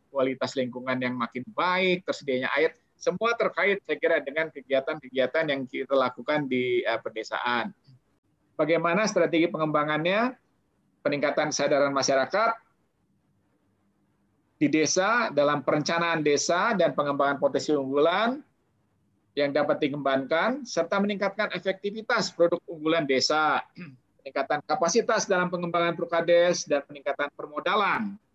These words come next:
Oleh sebab itu, penting dikenali, diketahui apa yang disebut dengan bumdes, Badan Usaha Milik Desa.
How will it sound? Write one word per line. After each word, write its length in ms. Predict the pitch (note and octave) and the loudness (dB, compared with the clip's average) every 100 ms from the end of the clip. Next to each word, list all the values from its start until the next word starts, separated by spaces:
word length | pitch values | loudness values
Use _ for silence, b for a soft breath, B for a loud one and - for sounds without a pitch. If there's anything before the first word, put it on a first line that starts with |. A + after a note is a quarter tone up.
| _ _ _ _ _ _ _ _ _ _ _ _ _ _ | _ _ _ _ _ _ _ _ _ _ _ _ _ _
Oleh 160 | - F3 | -2 0
sebab 240 | G3 G#3 F#3+ | 0 0 0
itu, 240 | F#3 C4 C#4+ C#4+ _ _ _ _ _ | 2 4 4 0 _ _ _ _ _
penting 640 | A3 B3 - C#4 G3+ A#2+ - _ _ _ _ _ - | -2 -2 0 2 2 -2 -10 _ _ _ _ _ -4
dikenali, 640 | F3+ G#3 F#3 D3+ F#3 C4 G3 | 0 2 2 2 2 2 2
diketahui 480 | F3+ C#3 C3+ D3+ G3+ | 0 0 0 2 2
apa 160 | B3+ F#3 | 2 2
yang 80 | F3+ | 2
disebut 240 | D#3 E3 | 2 2
dengan 240 | E3+ E3+ | 2 0
bumdes, 640 | C#3+ C#3+ C#3 D#3 D#3 - B2 | 2 0 0 0 0 -2 0
Badan 320 | C#3 D3+ D3+ | 0 2 0
Usaha 160 | C#3+ D#3 | 0 0
Milik 320 | D3+ D3 C3+ | 0 0 2
Desa. 480 | B2 - A2+ G2+ | 0 2 -2 -4